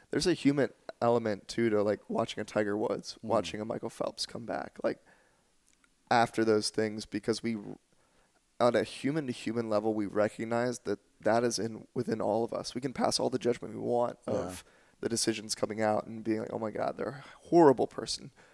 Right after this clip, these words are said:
Speaker 1: How could you ever do that when you're in X position?" You look at, um,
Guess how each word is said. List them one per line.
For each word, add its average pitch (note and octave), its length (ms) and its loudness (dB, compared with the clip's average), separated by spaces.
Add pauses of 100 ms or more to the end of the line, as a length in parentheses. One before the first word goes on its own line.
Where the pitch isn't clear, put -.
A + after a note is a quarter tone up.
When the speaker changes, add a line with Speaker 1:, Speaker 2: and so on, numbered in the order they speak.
(200)
Speaker 1:
How C#3+ 140 2
could C#3+ 140 2
you B2 200 -2
ever C#3 300 8
do A#2+ 280 0
that G#2 280 4
when A2+ 280 -2
you're A2 240 0
in G2 100 -6 (100)
X A#2 180 0
position?" G#2+ 600 -6 (480)
You B2 120 4
look A2 160 2
at, A2 140 6
um, G#2+ 360 2